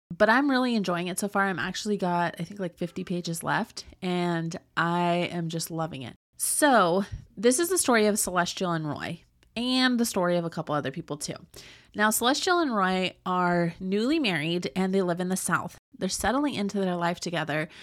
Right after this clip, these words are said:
when all of a sudden they're ripped apart by circumstances that neither of them could have imagined. Roy is arrested and sentenced to twelve years for a crime that Celestial knows he did not commit. Though she's fiercely independent, she finds herself taking comfort in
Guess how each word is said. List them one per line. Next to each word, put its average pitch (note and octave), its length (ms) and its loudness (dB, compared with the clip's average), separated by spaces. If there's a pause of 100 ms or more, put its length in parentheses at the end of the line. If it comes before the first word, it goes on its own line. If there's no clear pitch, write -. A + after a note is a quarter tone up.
(260)
when F#3+ 140 0
all G#3+ 100 2
of D#4+ 60 0
a D4+ 40 -2
sudden G#3+ 260 0
they're G3+ 120 0
ripped F3 260 -2
apart E3+ 300 -2
by F3 100 -2
circumstances F#3 760 -4
that F3 180 -2
neither E3+ 400 -2
of E3 100 -2
them D3+ 200 -4
could D#3+ 120 -8
have - 80 -8
imagined. - 540 -8 (460)
Roy G3 520 2
is G#3 140 -2
arrested E3+ 560 -2
and F3 180 -6
sentenced F#3+ 460 -4
to F3+ 100 -14
twelve G#3 440 2
years E3+ 400 -2
for F#3 160 -2
a F3 60 -2
crime F3+ 360 -4
that - 160 -6
Celestial G3+ 580 -2
knows F3+ 480 2
he - 140 -8
did E3 160 -2
not D#3+ 300 -4
commit. - 400 -6 (680)
Though G3 320 2
she's A3 300 0
fiercely D#4 640 0
independent, E3 580 -2
she G#3 200 -2
finds A3+ 300 0
herself A3+ 380 2 (100)
taking G#3 340 -2
comfort F3+ 400 -2
in E3+ 160 -6